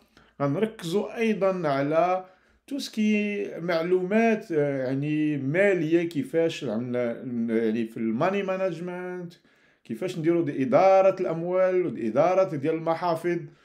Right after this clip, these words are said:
كيفاش ندخلوا نخرجوا في ال-، يعني في المحافظ ون-، وننميوها كتير. دونك كاينين امور كتيره يمكننا نستافدوا منها، يمكن غادي نتكلموا عليها ان شاء الله.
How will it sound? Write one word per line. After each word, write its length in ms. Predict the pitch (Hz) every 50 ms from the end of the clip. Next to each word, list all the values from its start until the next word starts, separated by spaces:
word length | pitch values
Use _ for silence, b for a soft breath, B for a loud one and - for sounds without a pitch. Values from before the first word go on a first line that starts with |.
| b b b b b b
كيفاش 340 | - 113 110 - 175 147 165
ندخلوا 320 | 170 156 143 160 175 185
نخرجوا 340 | 180 175 170 156 151 170 170
في 100 | 147 165
ال-، 360 | 165 165 160 165 160 156 151
يعني 300 | 160 147 143 156 160 165
في 100 | 160 -
المحافظ 640 | 160 151 156 160 - - 175 165 143 165 170 170 156
ون-، 220 | 160 147 143 147
وننميوها 760 | 147 143 143 147 139 147 151 151 151 151 156 151 156 160 160
كتير. 340 | 156 - - 180 185 190 208 b b b b b _
دونك 120 | 143 147 147
كاينين 240 | - 190 208 208 202
امور 280 | 185 185 190 208 190
كتيره 840 | - - - - 220 226 233 214 185 170 165 170 180 185 185 - - _ _ _ _ _ _ -
يمكننا 320 | 143 135 131 165 160 170 170
نستافدوا 500 | 151 147 - - 180 160 143 135 151 151
منها، 400 | 147 143 135 127 131 151 160 170
يمكن 280 | 156 143 131 - 143
غادي 140 | 139 139 139
نتكلموا 380 | 139 135 135 175 175 175 170 147
عليها 160 | 139 139 135
ان 60 | 127
شاء 200 | - - 120 -
الله. 280 | 113 120 160 190 -